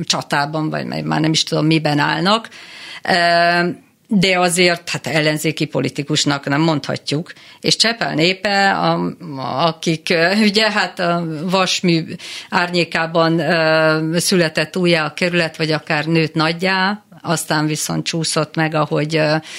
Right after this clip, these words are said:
ugye a vasmű, ö, vasművet bezárták. Ö, azért az az igazság, hogy ők, ö, sz-, szinte egy emberként sor-,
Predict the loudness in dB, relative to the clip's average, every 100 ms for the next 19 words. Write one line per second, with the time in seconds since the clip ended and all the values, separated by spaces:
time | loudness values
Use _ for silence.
0 | -16 -6 0 0 2 2 0 0 0 0
1 | 0 0 2 0 0 -4 -2 -4 -2 0
2 | 0 0 0 -4 -4 -14 -16 -2 0 4
3 | 4 4 0 -8 _ -2 0 4 2 2
4 | 0 0 0 0 0 0 -2 -2 -2 0
5 | 0 2 0 0 0 0 0 -4 -10 -10
6 | -10 -10 -12 -18 _ -14 -4 -4 -2 -4
7 | -2 -2 -2 -6 -6 -8 -8 -10